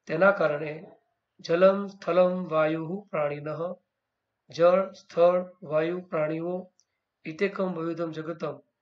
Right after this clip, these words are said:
એમ અનેક પ્રકારનું જગત વિવિધ રૂપેણ પ્રભાવિતમસ્તિ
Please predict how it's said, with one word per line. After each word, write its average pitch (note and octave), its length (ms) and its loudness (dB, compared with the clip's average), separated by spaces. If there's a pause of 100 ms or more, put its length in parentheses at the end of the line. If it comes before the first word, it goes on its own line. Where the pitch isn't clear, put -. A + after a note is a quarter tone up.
(180)
એમ D#3+ 320 0 (1500)
અનેક G3+ 320 0
પ્રકારનું D#3+ 420 -2
જગત E3+ 420 0 (340)
વિવિધ F3+ 300 -6
રૂપેણ E3 440 -4
પ્રભાવિતમસ્તિ D3 840 -12